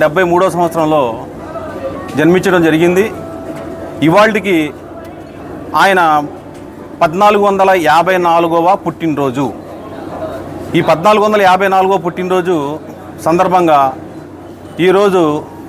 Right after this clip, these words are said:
అన్ని మసీదుల్లోనూ, ప్రపంచం మొత్తం యావత్ మసీదులో ప్రార్థనలు చేసి, లేని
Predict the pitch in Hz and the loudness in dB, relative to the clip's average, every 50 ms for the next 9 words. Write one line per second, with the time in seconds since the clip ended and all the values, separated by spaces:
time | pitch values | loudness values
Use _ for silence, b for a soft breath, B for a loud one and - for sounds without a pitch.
0 | - - - - - - - - - - - - - - - - - - - - | -16 -16 -16 -16 -16 -16 -16 -16 -16 -16 -16 -16 -16 -16 -16 -16 -14 -14 -12 -12
1 | - - - - - - - - - - - - - 151 175 208 226 220 214 208 | -12 -12 -10 -12 -10 -10 -8 -8 -6 -6 -6 -2 0 2 4 4 4 4 2 2
2 | 214 214 202 202 208 202 202 202 202 208 208 202 - - - - - - - - | 2 0 2 2 2 2 2 2 2 2 0 0 -4 -8 -14 -14 -16 -16 -16 -16
3 | - - - 151 156 160 196 196 190 208 202 196 190 208 208 190 180 170 180 190 | -10 -4 -2 0 0 2 0 0 2 2 2 2 2 2 2 4 4 4 4 4
4 | 196 190 185 185 175 165 185 185 185 190 175 - 170 170 170 165 185 190 170 175 | 2 2 0 -2 0 0 -2 -2 -2 -2 0 2 2 2 2 2 0 0 0 0
5 | 175 165 156 165 160 135 120 131 - - - - - - - - - - - - | 0 0 0 0 0 0 -2 -4 -8 -12 -14 -16 -16 -16 -16 -16 -14 -14 -14 -14
6 | - - - - - - - - - - - - - - - - - 135 170 196 | -14 -14 -12 -12 -12 -10 -10 -10 -10 -10 -10 -10 -8 -8 -8 -4 -2 0 2 2
7 | 214 | 4